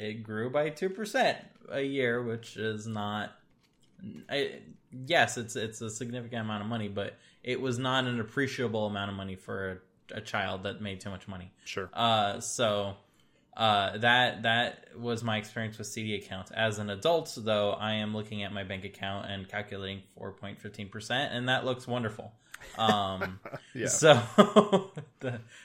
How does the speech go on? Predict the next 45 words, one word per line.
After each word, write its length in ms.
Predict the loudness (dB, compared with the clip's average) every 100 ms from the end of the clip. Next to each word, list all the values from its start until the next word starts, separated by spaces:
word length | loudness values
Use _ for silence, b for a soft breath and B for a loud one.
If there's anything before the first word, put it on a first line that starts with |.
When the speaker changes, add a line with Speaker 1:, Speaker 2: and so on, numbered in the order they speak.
| -6
Speaker 1:
that 300 | 6 8 8
is, 380 | 6 2 0 0
uh, 240 | 2 2 2
something 400 | -4 -4 -2 2
that 180 | 2 2
I 180 | 2 2
am 240 | 0 0
also, 720 | 0 -2 0 0 0 -4 -8 -4
uh, 340 | -2 -2 -4 -4
contemplating 640 | -4 -4 -6 -8 -8 -8 -8
because 220 | -10 -4
my 160 | -2 0
current 280 | -2 -2
bank, 260 | 0 0 -2 -8 -20 -20 -18
also, 280 | -10 -10 -6
I 80 | -4
don't 200 | -4 -4
think, 340 | -6 -6 -10 _ _ b b b -8
uh, 100 | -8 -8
namely, 520 | -4 0 0 2 0
it's 140 | 0
a 100 | -4
checking 360 | -4 -4 -4 -6
account, 520 | -6 -8 -8 -8 -8
which 340 | -10 -10 -14 -4
has 220 | -4 -4
different, 480 | -8 -8 -8 -10 -12 -16 _ _ _
uh, 400 | -4 -2 0 -2 -4
restrictions 600 | -6 -8 -12 -8 -8 -6
on 160 | -8 -8
it. 160 | -10 -14 -10
Speaker 2:
Sure. 240 | -6 -4
Speaker 1:
Uh, 180 | -4 -4
I 40 | -4
don't 140 | -2
think 140 | 0
I 80 | 0
need 240 | 0 0 -2
it 120 | -4
to 80 | -4
be 120 | -4
a 20 |
checking 360 | -4 -8 -8 -8
account. 400 | -6 -6 -6 -6
Like, 180 | -8